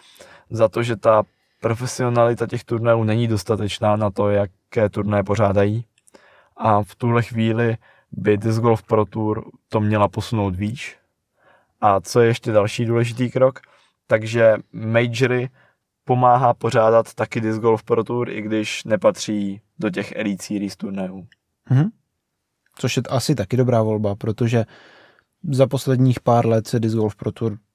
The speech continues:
Speaker 2: hodně zvedla a mně přijde, že prostě všechno dělají správně.
Speaker 1: Jo, nedokážu moc asi posoudit.
Speaker 2: Jakože takhle,
Speaker 1: Z pohledu
Speaker 2: z pohledu
Speaker 1: diváka.
Speaker 2: diváka.
Speaker 1: Jo,
Speaker 2: Tak.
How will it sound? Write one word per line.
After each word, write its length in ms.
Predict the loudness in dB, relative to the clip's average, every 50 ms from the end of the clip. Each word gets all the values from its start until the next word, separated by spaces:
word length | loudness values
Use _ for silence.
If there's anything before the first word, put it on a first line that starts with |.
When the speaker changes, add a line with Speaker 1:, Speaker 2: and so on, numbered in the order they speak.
| _ _ _ -8
Speaker 2:
hodně 320 | -2 0 0 2 2 2 2
zvedla 460 | 2 0 2 2 4 4 4 2 2
a 40 | 0 -2 -4 -6 -8 -14 _ _ _ _ _ _ _ _ _ _
mně 220 | 0 2 4 4 4
přijde, 260 | 2 2 2 2 4
že 120 | 2 2
prostě 300 | 0 -2 -4 -2 -2 -2
všechno 300 | 0 0 0 2 2 4
dělají 240 | 4 6 4 4 4
správně. 460 | 0 -2 -6 -6 -6 -6 -8 -10 -12 -14 _ _ _ _ _ _ _ _ _ _ _ _ _ _ _ _ _ _ _ _ _ _ _ _ _ _ _ _ _ _ -8
Speaker 1:
Jo, 280 | -4 0 2 2 0 0 -4 _ _ _ _ -8
nedokážu 500 | -6 -4 -2 0 2 2 2 2 2 0
moc 260 | 0 0 -2 -2 -6
asi 240 | -10 -8 -6 -6 -6 -8 -10 _ _
posoudit. 640 | -8 -8 -6 -2 -2 0 0 0 -2 -2 -4 -4 0 0
Speaker 2:
Jakože 320 | 2 4 4 4 4 4 4
takhle, 400 | 2 0 2 2 2 2 2 -2 -6 -10 -12 -8 -6
Speaker 1:
Z 180 | -6 -6 -4
pohledu 280 | 0 2 4 4 6 6
Speaker 2:
z 20 |
pohledu 240 | 6 6 6 6 6
Speaker 1:
diváka. 480 | 6 4 4 4 4 2 2 0 -4 -8
Speaker 2:
diváka. 100 | -10 -8 _ 0 0
Speaker 1:
Jo, 60 | 0
Speaker 2:
Tak. 200 | 0 -2 -10